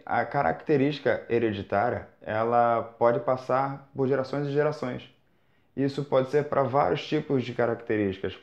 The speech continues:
seja um olhar, um olho castanho, um cabelo crespo, um cabelo liso, a cor de pele, ou uma deficiência de alguma enzima. Enfim,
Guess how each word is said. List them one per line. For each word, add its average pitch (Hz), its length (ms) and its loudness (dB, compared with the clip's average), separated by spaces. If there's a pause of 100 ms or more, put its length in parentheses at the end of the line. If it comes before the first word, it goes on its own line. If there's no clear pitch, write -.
(120)
seja 107 480 0 (360)
um 110 120 -2
olhar, 101 480 2
um 107 120 -4
olho 101 160 0
castanho, 113 580 0 (380)
um 107 400 0
cabelo 110 340 2
crespo, 117 460 4
um 101 80 -4
cabelo 107 340 -2
liso, 107 440 2
a 95 140 -4 (480)
cor 113 220 2
de 104 80 -6
pele, 110 560 2 (260)
ou 127 140 2
uma 123 160 2
deficiência 113 640 -2
de 104 60 -2
alguma 107 280 0
enzima. 110 580 -2 (1120)
Enfim, 113 440 -2